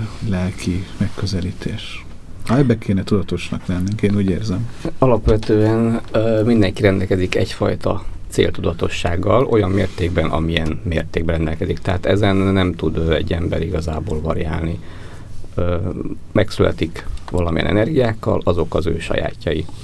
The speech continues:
Speaker 2: Most ebben lehet, hogy nagyon nagy a céltudatosság, lehet, hogy nagyon kevés a céltudatosság, lehet, hogy az ő életében pont az lenne a feladat,
Speaker 1: Mhm.
Speaker 2: hogy a céltudatosságát valahogy csillapítsa, és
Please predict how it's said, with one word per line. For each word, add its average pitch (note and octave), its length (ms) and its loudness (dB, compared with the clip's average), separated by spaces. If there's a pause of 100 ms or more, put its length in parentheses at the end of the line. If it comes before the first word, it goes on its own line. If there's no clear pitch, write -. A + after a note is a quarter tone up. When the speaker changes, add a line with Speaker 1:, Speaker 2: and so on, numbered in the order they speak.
(320)
Speaker 2:
Most - 160 -4
ebben F2+ 220 4
lehet, E2 200 0
hogy E2+ 100 -2
nagyon E2+ 180 0
nagy E2 120 0
a E2 80 0
céltudatosság, B2+ 920 0 (260)
lehet, E2 160 2
hogy E2+ 100 0
nagyon D#2 280 0
kevés - 360 0
a - 40 -2
céltudatosság, G#2 840 0
lehet, F2+ 300 4
hogy F2 100 0
az E2 160 2
ő E2+ 40 8
életében D#2 380 2
pont D#2+ 220 2
az D#2 120 2
lenne D2+ 200 2
a D2 40 -2
feladat, D#2 360 2
Speaker 1:
Mhm. C#3+ 100 2
Speaker 2:
hogy D#2+ 160 6
a - 80 0
céltudatosságát D#2+ 920 0
valahogy D#2 220 2
csillapítsa, D#2 640 -2
és - 280 -2